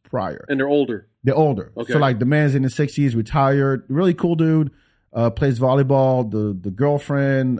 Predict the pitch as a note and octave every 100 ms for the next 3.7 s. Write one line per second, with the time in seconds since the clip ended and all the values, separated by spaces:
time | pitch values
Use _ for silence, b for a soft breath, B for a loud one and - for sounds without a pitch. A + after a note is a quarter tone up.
0 | - A2 G#2+ G#2 G2+ G2 F#2 F2+ F2+ -
1 | _ _ A#2 A#2+ A2 G#2 B2 B2+ A2 F2+
2 | G#2+ - _ _ _ _ _ _ _ _
3 | _ _ _ _ C#3 D3